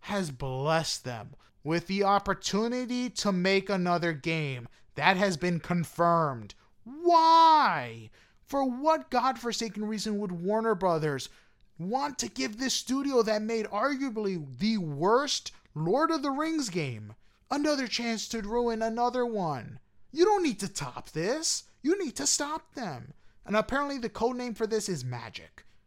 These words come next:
Unless it's a remake of a previous, uh, Lord of the Rings game from the PlayStation two era, stop. Just stop.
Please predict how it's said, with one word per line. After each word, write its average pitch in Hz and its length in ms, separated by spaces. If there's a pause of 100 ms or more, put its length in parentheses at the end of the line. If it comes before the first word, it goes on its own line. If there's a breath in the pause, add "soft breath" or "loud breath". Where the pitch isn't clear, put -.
(120)
Unless 277 400
it's 403 160
a 262 60
remake 247 480
of 202 160
a 165 80
previous, 247 920 (220)
uh, 196 440
Lord 214 240
of - 20
the 226 80
Rings 214 260
game 214 400
from 185 220
the 156 80
PlayStation 254 640
two 226 180
era, 202 380 (200 soft breath)
stop. - 840 (320 soft breath)
Just 247 560
stop. - 640